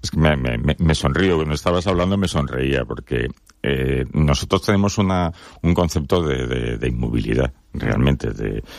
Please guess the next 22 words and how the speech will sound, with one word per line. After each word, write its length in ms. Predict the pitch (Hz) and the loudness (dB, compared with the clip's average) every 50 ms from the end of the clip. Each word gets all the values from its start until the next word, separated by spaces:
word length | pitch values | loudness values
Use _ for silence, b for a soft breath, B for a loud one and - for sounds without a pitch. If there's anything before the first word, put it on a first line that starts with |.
| B B B B - | B B B B 0
lo 160 | - 67 71 | 4 4 4
que 100 | - 71 | 4 2
vivimos 500 | 64 64 67 76 78 80 85 85 - - | 2 2 2 2 2 2 0 0 0 0
es 180 | 185 185 - - _ - | 0 -2 -2 -6 _ -10
lo 420 | - 64 57 57 57 55 55 53 | -6 -4 -2 -2 0 0 -2 -2
bueno, 420 | 52 58 69 76 76 85 101 110 - - | 0 2 2 2 2 0 -4 -4 -2 -2
lo 120 | 64 64 | -2 -2
conocido, 600 | - 62 57 64 64 - 90 90 90 95 113 139 - - _ - | 0 0 0 0 0 2 2 2 2 2 0 -2 -6 -12 _ -4
y 300 | - - 62 62 62 58 | -2 0 0 0 -2 -2
todo 280 | - - 65 65 69 - | 0 0 2 2 2 2
cambio, 400 | 76 73 73 78 85 98 113 b b b b b b b b b _ | 2 2 2 2 2 0 -2 b b b b b b b b b _
pues, 160 | - - - | -6 -2 -2
es 120 | 71 - | -2 0
malo, 320 | - 60 53 52 50 50 - - | 0 0 0 0 -2 -4 -6 -2
entre 280 | - 62 57 58 60 53 | -2 -2 0 0 0 0
comillas. 400 | 53 53 53 52 50 50 - - | 0 0 0 0 -2 -4 -6 -6
Y 60 | - | -4
no 60 | - | -4
es 100 | 156 - | 0 0
así. 340 | - - - - - 101 90 - - | 0 0 2 0 2 2 0 0 -2
Nosotros 360 | - - 71 65 71 69 67 | -2 -2 0 0 2 0 0
estamos 400 | - - 78 82 87 95 - | 2 2 2 4 2 2 0